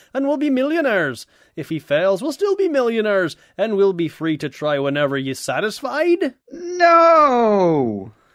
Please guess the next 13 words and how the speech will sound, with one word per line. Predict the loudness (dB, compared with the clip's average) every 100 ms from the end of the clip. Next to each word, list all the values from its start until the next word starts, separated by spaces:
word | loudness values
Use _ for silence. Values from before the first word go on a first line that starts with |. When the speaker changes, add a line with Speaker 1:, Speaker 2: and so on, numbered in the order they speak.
| _ _ -12
Speaker 1:
And | -6
then, | -2 -2 -4 -6 -8
well, | -6 -2
we | -2
need | -2
a | -4
voice | -4 -6
for | -6 -10
this | -10
character. | -10 -12 -12 -12 -12 -12 _ -16
Speaker 2:
Mm. | -14 -14 -18 _ _
Speaker 1:
Mm. | -10 -10 -12 _ -4
<laughs> | -2 -2 -4 -6